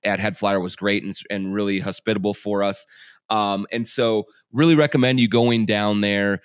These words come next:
checking it out. You can buy the new batch of Crunch Time beer. You can take it home in a can with you. It has my name on it, which is super cool. Um,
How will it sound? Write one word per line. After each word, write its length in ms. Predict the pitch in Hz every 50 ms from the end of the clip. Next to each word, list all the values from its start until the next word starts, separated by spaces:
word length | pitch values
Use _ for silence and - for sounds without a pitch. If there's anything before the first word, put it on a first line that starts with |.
| _ _ _
checking 380 | - - 143 120 - - 123 120
it 120 | 113 104
out. 200 | 104 104 107 104
You 120 | 110 110 107
can 180 | - 107 101
buy 260 | 98 101 101 104 107
the 140 | 104 104 104
new 580 | 104 110 113 117 117 117 113 113 113 113 110 - -
batch 360 | 87 110 107 107 107 - -
of 140 | 104 85 -
Crunch 400 | - - 117 110 113 - - -
Time 320 | - 117 104 104 101 98
beer. 340 | 85 107 104 104 107 107 107
You 140 | 107 101 95
can 140 | - 95 90
take 240 | - 117 113 - 107
it 80 | -
home 260 | 95 107 113 113 110
in 60 | 107 98
a 60 | 90
can 380 | - - - 107 107 113 110
with 180 | 110 107 - -
you. 200 | 110 113 110 107
It 100 | 101 82
has 240 | 80 101 107 92 92
my 160 | 101 95 92
name 280 | 87 92 101 113 113 113
on 160 | 110 113 113
it, 100 | 110 -
which 140 | - - -
is 100 | - -
super 220 | - 110 - 107
cool. 480 | _ - 110 110 113 113 110 110 107 _ _ _ _ _ _ _ _ -
Um, 340 | 113 113 107 104 104 104